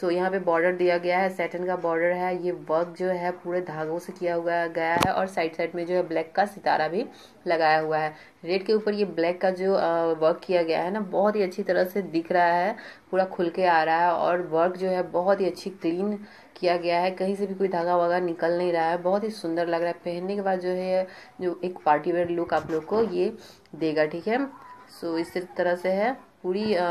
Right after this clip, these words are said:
पूरी साड़ी में आप लोग को ये satin के border मिल रहा है। So और blouse का piece जो है इस तरह से plain दिया हुआ है जो कि eighty centimeter का है। So ये है,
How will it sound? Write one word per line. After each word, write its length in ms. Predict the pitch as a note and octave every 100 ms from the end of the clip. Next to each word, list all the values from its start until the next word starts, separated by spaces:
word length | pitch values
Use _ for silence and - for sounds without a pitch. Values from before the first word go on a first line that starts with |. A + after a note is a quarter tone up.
| E3+ E3+ E3
पूरी 160 | G3 G#3+
साड़ी 220 | G3+ F3
में 120 | F#3
आप 220 | F3+ F3 F3+
लोग 180 | F3+
को 100 | F3+
ये 160 | F#3 F3+
satin 340 | F3+ D#3 E3+
के 80 | F3
border 300 | F3+ D#3+ D#3+
मिल 240 | F3 F3 F3
रहा 200 | E3+ E3
है। 220 | F3+ D4 - - - - - _ _ _ _ -
So 60 | -
और 420 | D#3+ D#3 D#3 E3
blouse 300 | E3 E3+ G3+
का 100 | A3+
piece 240 | A3 G#3
जो 100 | F#3+
है 160 | G#3 G3+
इस 80 | G3
तरह 120 | F#3+
से 140 | F#3+
plain 400 | G#3 - E3+ F3+
दिया 200 | F#3+ F#3+
हुआ 240 | F#3+ F#3+ F#3+
है 200 | G3 C4+ - _ - _ _ _ _ _ _ _ _ _ - - - - F#3
जो 140 | E3 F3+
कि 200 | F#3 E3+
eighty 160 | E3
centimeter 600 | F3+ F#3 F3 F3+ F3+ F3
का 120 | F3 F#3
है। 240 | G3 C#4+ - - - - _ _ _ _ _ _ _ _ - - _ - - _ _ _ -
So 360 | - D#3+ D#3 D#3+
ये 160 | F3 F#3+
है, 280 | G3 G3+